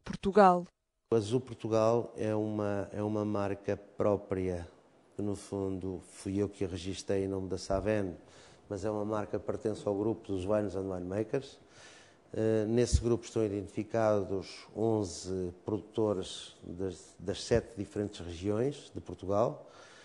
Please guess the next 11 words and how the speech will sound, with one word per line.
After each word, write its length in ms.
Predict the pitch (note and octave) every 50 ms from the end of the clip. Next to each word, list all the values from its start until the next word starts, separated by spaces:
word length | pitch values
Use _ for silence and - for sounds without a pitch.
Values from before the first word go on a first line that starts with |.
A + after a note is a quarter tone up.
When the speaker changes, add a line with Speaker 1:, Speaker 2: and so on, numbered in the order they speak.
| - - - _ - -
Speaker 2:
Eh, 480 | A2+ A2+ A2+ A2+ A2+ A2+ A2+ A2+ A2 G#2+ - - -
tenho 260 | A#2 A2+ A2+ A2+ A2+
no 140 | A2 A2+ G#2
grupo 400 | G2+ A2 A#2 A2+ G#2+ - - G#2+
agregado 560 | F#2+ G2+ G2+ G2 G2+ A2 G#2+ G#2+ F#2+ G2 G2
a 60 | G#2
esse 180 | G2+ F#2+ - -
conceito 800 | - - G#2 G2+ F#2+ - - - G#2+ G#2+ G#2 G2 - - F#2+ F2+
e 80 | F2
ao 180 | F2+ F2+ F#2+ F#2
grupo, 400 | F2+ G#2 A2 A#2+ A2+ A2+ -